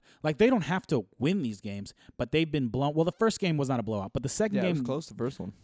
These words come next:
Speaker 1: Yeah, yeah, but it wasn't re-, it was, like, it wasn't really. You know what I mean?
Speaker 2: It's like the
Speaker 1: Um,
Speaker 2: game was close, but, you, you know, if you're Houston, you never really felt like it was in
Speaker 1: Exactly,
Speaker 2: jeopardy.
Speaker 1: is exactly. If I'm Karl Anthony Towns, I, I am, like, like, the, the, like, there was an interview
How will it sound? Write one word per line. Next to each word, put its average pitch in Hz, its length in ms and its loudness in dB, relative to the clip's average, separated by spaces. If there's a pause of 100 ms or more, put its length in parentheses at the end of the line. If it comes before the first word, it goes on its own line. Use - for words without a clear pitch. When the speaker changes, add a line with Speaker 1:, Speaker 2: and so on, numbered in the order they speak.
(100)
Speaker 1:
Yeah, 202 320 4
yeah, 202 200 6
but 196 140 6
it 196 80 8
wasn't 185 320 6
re-, 135 180 2
it 160 80 4
was, 190 120 6
like, 196 140 2
it 156 60 -4
wasn't 160 340 2
really. 120 340 2
You 123 140 2
know 151 100 4
what 151 60 4
I 156 60 4
mean? 156 180 2 (280)
Speaker 2:
It's - 100 -14
like 156 160 6
the 147 40 6
Speaker 1:
Um, 135 40 6
Speaker 2:
game 165 160 2
was 160 100 -4
close, 147 200 0
but, 131 120 -6
you, 120 180 -4
you 127 180 2
know, 123 80 4
if 113 100 -2
you're 123 100 2
Houston, 120 340 0
you 117 120 2
never 107 160 0
really 107 160 2
felt - 180 -4
like - 140 -8
it - 40 -6
was 101 100 -2
in 180 100 0
Speaker 1:
Exactly, 156 220 0 (260)
Speaker 2:
jeopardy. 123 40 0
Speaker 1:
is 127 120 -2
exactly. 123 500 0 (1040)
If 175 160 2
I'm 247 160 4
Karl 214 200 2
Anthony 170 280 0
Towns, 120 480 -2 (100)
I, 135 280 0
I 139 220 0
am, 139 280 -2 (1000)
like, - 200 -16 (640)
like, 156 180 2
the, 185 160 6
the, 156 500 4
like, 156 160 -2
there 175 100 2
was 170 120 0
an 165 80 -2
interview 170 500 2